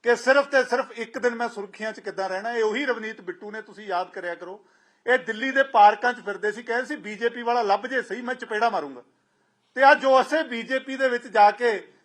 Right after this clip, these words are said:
ਮੰਤਰੀ ਬਣੇ ਬੈਠੇ ਨੇ। ਸੋ ਮੈਂ ਨਹੀਂ ਸਮਝਦਾ ਕਿ ਰਵਨੀਤ ਬਿੱਟੂ ਸਾਹਿਬ ਦੀ ਗੱਲ ਨੂੰ ਇੱਕ ਪਰਸੈਂਟ ਵੀ ਸੀਰੀਅਸ ਲੈਣਾ ਚਾਹੀਦਾ। ਹਾਂ,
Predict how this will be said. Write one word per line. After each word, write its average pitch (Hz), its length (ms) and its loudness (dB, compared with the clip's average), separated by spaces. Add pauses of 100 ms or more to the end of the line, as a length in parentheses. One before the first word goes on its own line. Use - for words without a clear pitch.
(120)
ਮੰਤਰੀ 214 360 -4
ਬਣੇ 233 220 -4
ਬੈਠੇ 196 320 -4
ਨੇ। 294 160 -6
ਸੋ 277 420 0 (400)
ਮੈਂ 233 240 8
ਨਹੀਂ 320 140 2
ਸਮਝਦਾ 240 600 0 (120)
ਕਿ 240 100 -2
ਰਵਨੀਤ 226 440 -8
ਬਿੱਟੂ 202 340 -12
ਸਾਹਿਬ 220 320 -2
ਦੀ 233 140 -16
ਗੱਲ 185 280 -6
ਨੂੰ 226 180 -14
ਇੱਕ 220 220 -14
ਪਰਸੈਂਟ 214 420 -12
ਵੀ 226 140 -14
ਸੀਰੀਅਸ 214 280 -14
ਲੈਣਾ 190 220 -10
ਚਾਹੀਦਾ। 214 360 -4
ਹਾਂ, 208 280 0